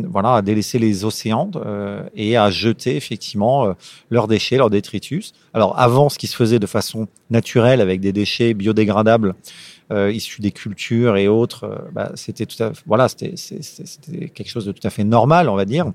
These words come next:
Mais le problème maintenant, c'est que depuis, euh, quelques dizaines d'années, euh, il y a eu le, le plastique est intervenu dans tout ça. Donc on retrouve beaucoup effectivement les, les habitudes, euh, de vie finalement de, de, de populations, euh, très rurales, pauvres aussi.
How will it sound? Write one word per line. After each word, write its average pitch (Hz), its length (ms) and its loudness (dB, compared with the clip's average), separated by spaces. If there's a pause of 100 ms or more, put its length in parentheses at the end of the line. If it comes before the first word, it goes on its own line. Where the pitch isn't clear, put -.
(600)
Mais 110 220 6
le 104 100 4
problème 127 320 2
maintenant, 117 320 -2
c'est - 200 -6
que 107 80 -2
depuis, 104 420 0
euh, 101 80 4
quelques 113 240 -4
dizaines 104 300 -2
d'années, 147 320 0
euh, 101 220 2 (340)
il - 80 -10
y 120 80 -6
a - 20 -4
eu 107 80 -6
le, 107 200 -4
le 113 80 -8
plastique 127 440 0
est 127 120 0
intervenu 120 440 0
dans 98 140 -6
tout - 80 -18
ça. - 120 -12
Donc 101 220 -10
on 98 60 -4
retrouve 117 360 -4
beaucoup 120 380 0
effectivement 147 400 -2
les, 113 100 0 (220)
les 110 180 0
habitudes, 147 600 2 (460)
euh, 101 300 2
de 104 140 2
vie 135 380 2
finalement 113 360 -2
de, 107 140 6
de, 104 160 2
de 104 220 2
populations, 117 840 0
euh, 95 100 2
très 107 220 -2
rurales, 107 640 4
pauvres 135 420 0
aussi. 156 340 -2